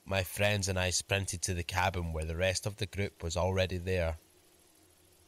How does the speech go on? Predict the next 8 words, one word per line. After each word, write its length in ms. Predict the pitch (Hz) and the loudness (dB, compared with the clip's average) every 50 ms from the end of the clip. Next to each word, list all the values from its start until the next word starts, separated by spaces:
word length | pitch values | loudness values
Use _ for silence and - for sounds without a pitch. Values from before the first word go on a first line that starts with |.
| _ _ _ _ _ _ _ _ _ _ _ _ _ _ _ - | _ _ _ _ _ _ _ _ _ _ _ _ _ _ _ -4
We 100 | - 95 | -2 -2
told 300 | 90 - - 104 107 107 | -2 0 0 0 0 0
the 60 | 104 85 - | -2 -4 -2
group 280 | 92 101 - - - | -2 -2 -2 -2 -2
leader 240 | 104 98 - 92 87 | -2 0 2 0 0
there 200 | 80 85 85 80 | 2 2 0 0
about 400 | 85 78 85 85 90 85 - - | 0 0 0 0 0 0 0 0
it, 200 | 87 80 - - | 0 -2 -4 -6